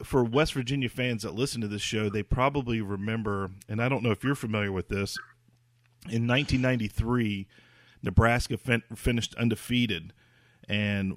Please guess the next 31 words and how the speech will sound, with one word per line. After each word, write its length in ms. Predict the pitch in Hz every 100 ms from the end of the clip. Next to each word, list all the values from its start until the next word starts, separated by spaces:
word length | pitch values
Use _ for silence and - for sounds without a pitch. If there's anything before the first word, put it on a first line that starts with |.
| -
uh, 280 | 95 90 85
was 240 | 101 95
number 260 | 104 110 110
one, 400 | 107 110 110 110
I 60 |
believe, 300 | 101 107 107
in 60 | 101
the 60 | 95
nation. 480 | 101 110 110 92
And 120 | 92 95
West 180 | 113
Virginia 420 | 110 101 160 165 113
ended 200 | 104 104
up 120 | -
being 280 | 120 110 -
undefeated. 720 | 120 117 104 123 117 110 107 104 _ _ _ _
And 440 | - 113 110 104 101
do 120 | 117
you 100 | 139
remember 680 | 185 190 180 170 156 135 123
any 240 | 135 151 151
of 80 |
that? 300 | 143 143 143 - 117
Um, 420 | 110 104 101 98
West 200 | 131 -
Virginia, 440 | 131 120 143 139
I 60 | 117
know 120 | 131
Coach 320 | - 139 139
Neyland 480 | 139 135 123 104 104
was 160 | 117